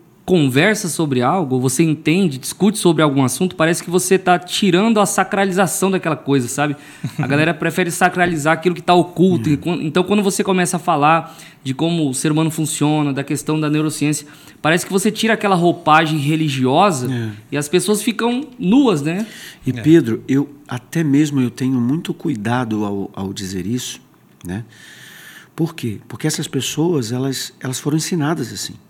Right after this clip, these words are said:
Speaker 2: Uhum.
Speaker 3: Elas não são assim, elas não me rejeitam e não rejeitam o que eu ensino à toa.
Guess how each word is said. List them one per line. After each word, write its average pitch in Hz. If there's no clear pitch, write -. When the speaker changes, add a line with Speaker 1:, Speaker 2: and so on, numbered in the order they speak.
Speaker 2:
Uhum. 113
Speaker 3:
Elas 147
não 185
são 147
assim, 117
elas 123
não 151
me 175
rejeitam 131
e 113
não 123
rejeitam 120
o -
que 123
eu 123
ensino 139
à 135
toa. 123